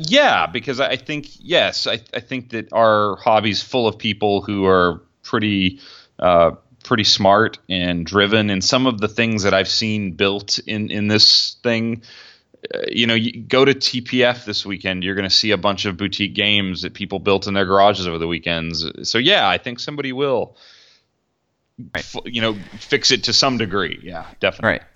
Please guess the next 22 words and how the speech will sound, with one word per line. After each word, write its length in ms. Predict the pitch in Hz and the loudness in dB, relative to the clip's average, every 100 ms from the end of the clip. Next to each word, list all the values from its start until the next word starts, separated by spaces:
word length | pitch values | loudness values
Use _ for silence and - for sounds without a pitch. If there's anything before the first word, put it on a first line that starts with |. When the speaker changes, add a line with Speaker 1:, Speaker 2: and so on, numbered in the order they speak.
| - | 6
Speaker 2:
As 160 | 156 | 6
I, 100 | 180 | 6
I 100 | 165 | 4
know 140 | 160 214 | 4 4
the 80 | 226 | 2
coder's 500 | - 147 147 143 107 | 0 0 0 0 -2
working 320 | 107 - 107 | -4 -4 -2
on 200 | 92 90 | 0 0
it 120 | 87 | -4
right 240 | 85 92 | -2 -2
now. 600 | - 92 90 90 90 87 - | -2 -4 -2 -2 -2 -6 -8
Uh, 200 | 98 98 - | -8 -6 2
as 160 | 175 | 6
I 80 | 254 | 8
look 220 | 247 240 | 6 4
at 100 | 202 | 4
it, 160 | 143 - | 4 2
too, 220 | - 147 | -2 -4
it's 160 | 131 - | -4 -4
like, 360 | 208 - - | -4 -6 -14
uh, 300 | - - - 143 | -16 -18 -18 -14
t-, 180 | - | -14